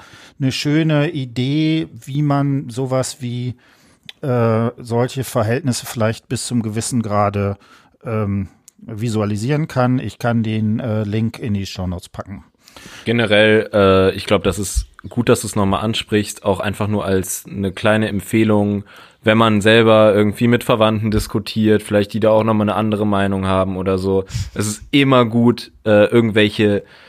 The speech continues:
Speaker 2: ähm, ja, anschaulichen Beispiele zu haben. Und das, äh, kann da beginnen, dass es nicht, es ist kein Zufall, dass, äh,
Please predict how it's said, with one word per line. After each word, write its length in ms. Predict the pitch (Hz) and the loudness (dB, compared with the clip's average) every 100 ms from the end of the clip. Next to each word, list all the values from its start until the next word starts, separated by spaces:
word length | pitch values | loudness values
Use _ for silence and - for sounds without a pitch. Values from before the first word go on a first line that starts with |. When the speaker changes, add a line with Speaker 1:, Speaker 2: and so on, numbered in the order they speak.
| - _ _ - | -20 _ _ 0
Speaker 2:
ähm, 680 | 101 95 95 95 92 92 92 | 2 4 4 2 0 -2 0
ja, 200 | 98 101 | 0 0
anschaulichen 600 | 110 110 110 107 - 101 | -2 0 2 2 0 0
Beispiele 500 | 101 110 - 113 113 | 2 0 -2 -2 -2
zu 200 | - 101 | -4 -2
haben. 480 | 98 101 104 104 107 - _ _ _ | 2 2 2 -4 -8 -18 _ _ _
Und 140 | 101 98 | 0 2
das, 340 | 95 - - | 2 -2 -4
äh, 380 | 101 95 92 95 | 0 2 2 0
kann 300 | - 107 101 | -2 -4 0
da 140 | 101 101 | 2 2
beginnen, 580 | 101 101 104 104 101 - _ _ | 0 0 0 0 -4 -12 _ _
dass 180 | - 92 | -4 -2
es 240 | 92 - | -4 -8
nicht, 280 | 104 101 - | -4 -4 -4
es 120 | - 110 | -4 -2
ist 120 | 123 | 0
kein 180 | 123 107 | -2 0
Zufall, 560 | 131 127 113 110 107 | -2 2 4 6 4
dass, 420 | 101 101 95 - - | 2 0 0 -10 -8
äh, 360 | 107 98 95 | -2 0 0